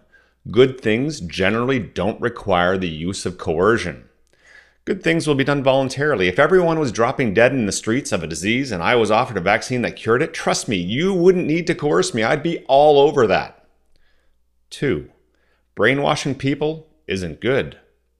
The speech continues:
If you try to get kids to keep secrets from their parents,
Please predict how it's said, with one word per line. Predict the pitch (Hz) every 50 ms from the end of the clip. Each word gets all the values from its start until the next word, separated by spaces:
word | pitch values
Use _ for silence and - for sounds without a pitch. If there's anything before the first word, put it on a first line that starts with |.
| _ _ _ _ - - - - -
If | 123 -
you | 165 185
try | 185 - - 160
to | 147 127
get | 110 110 98 -
kids | - - - 98 98 107 117 120
to | - -
keep | - - - 98 -
secrets | - - - 95 92 - 120 - -
from | - 101
their | 95 90
parents, | 87 - - 98 95 104 120 135 - - - -